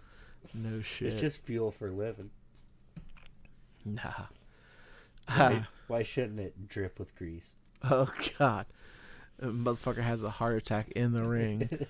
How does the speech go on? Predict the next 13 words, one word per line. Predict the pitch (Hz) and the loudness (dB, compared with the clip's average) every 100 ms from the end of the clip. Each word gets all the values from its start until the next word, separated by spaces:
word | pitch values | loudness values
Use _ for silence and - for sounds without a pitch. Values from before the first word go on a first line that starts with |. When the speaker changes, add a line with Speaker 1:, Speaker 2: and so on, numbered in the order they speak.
| - | -8
Speaker 2:
<laughs> | - 185 | -12 -10
This | - 147 | -8 -2
ain't | 139 110 | 0 -2
the | 107 95 | -2 -4
Olympics, | 92 90 90 107 - | -2 -4 -4 -8 -8
bro. | - 110 143 160 - - - - | -8 -8 -8 -12 -18 -20 -18 -8
Speaker 1:
Oh, | - 120 | -4 -2
God. | 110 113 110 - - - - - | -4 -6 -8 -10 -18 -18 -18 -4
Oh, | 139 139 123 110 | 2 4 4 2
man. | 110 110 113 107 95 | 0 0 0 -2 -2
Olympics. | 127 127 135 160 131 107 - | 0 2 2 2 0 -2 -2
That, | 123 113 58 | -2 -2 0
that's, | 107 156 - - | 0 0 -4 -8